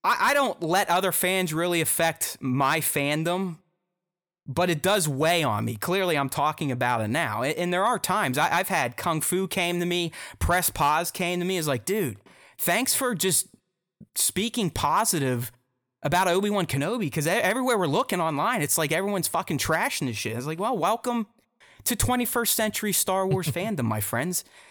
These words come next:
This is it. I, I've been trying to tell you. I mean, I, I, I sickly, like, mentally sickly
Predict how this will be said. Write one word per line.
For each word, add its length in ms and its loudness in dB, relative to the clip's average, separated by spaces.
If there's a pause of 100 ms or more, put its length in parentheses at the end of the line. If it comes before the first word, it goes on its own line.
(200)
This 160 4
is 100 2
it. 260 -2 (400)
I, 160 2
I've 140 2
been 100 0
trying 220 0
to 60 2
tell 260 0
you. 340 -2
I 60 -2
mean, 400 0
I, 340 2
I, 360 2 (840)
I 160 0
sickly, 720 0 (100)
like, 220 -4
mentally 1040 -2
sickly 680 -4